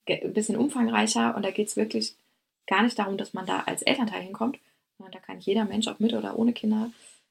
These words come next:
äh, dran teilnehmen. Und wir gucken, was eigentlich Selbstfürsorge ist und wie das funktionieren kann. Und, äh, wir schauen wenig dahin, ähm,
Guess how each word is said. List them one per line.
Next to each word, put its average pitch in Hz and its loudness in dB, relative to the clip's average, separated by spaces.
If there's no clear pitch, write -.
äh, 208 -4
dran - -14
teilnehmen. 190 0
Und 214 4
wir 220 6
gucken, 247 2
was 214 4
eigentlich 202 2
Selbstfürsorge 190 -2
ist - 0
und 196 -14
wie 202 -6
das 196 -8
funktionieren 208 0
kann. 196 -4
Und, 185 -8
äh, 185 -12
wir 190 -8
schauen 190 -6
wenig 240 2
dahin, 208 4
ähm, 185 -8